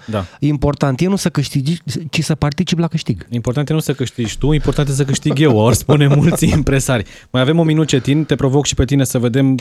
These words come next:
Speaker 1: uh, ce așteptări ai de la aceste patru meciuri. Eu zic așa, cu Muntenegru și cu Bosnia, uh, zic eu, hai că sunt mai hât-, mai așa, mai pesimist un pic.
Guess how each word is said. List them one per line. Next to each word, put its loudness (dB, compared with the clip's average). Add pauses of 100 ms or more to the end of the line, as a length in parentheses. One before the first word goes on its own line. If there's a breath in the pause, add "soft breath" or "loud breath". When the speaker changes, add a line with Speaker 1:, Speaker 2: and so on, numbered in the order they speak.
Speaker 1:
uh, -4
ce -2
așteptări -2
ai 0
de -2
la -2
aceste -4
patru -2
meciuri. 2
Eu 4
zic 2
așa, 2 (460 soft breath)
cu 2
Muntenegru 2
și -2
cu -2
Bosnia, 0 (260)
uh, -12 (160)
zic -8
eu, 0 (280)
hai -8
că -6
sunt -4
mai 0 (120)
hât-, -4
mai -6
așa, -4
mai -2
pesimist -4
un -4
pic. -10